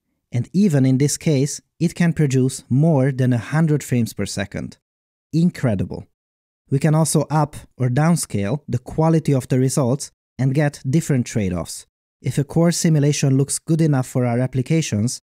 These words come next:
we can even get up to tens of thousands of frames per second. That costs nothing, even compared to the previous nothing. The key part of the solution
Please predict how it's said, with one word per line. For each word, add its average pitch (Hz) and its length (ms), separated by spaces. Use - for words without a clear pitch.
we 131 80
can 127 240
even 151 340
get 139 400
up 135 200
to 135 120
tens 165 340
of 135 120
thousands 117 640
of 123 100
frames 120 320
per 101 140
second. - 500
That 160 240
costs - 480
nothing, 131 680
even 170 260
compared 147 580
to 143 100
the 127 120
previous 113 520
nothing. - 360
The 123 80
key 190 240
part 160 280
of 143 120
the 147 100
solution 139 640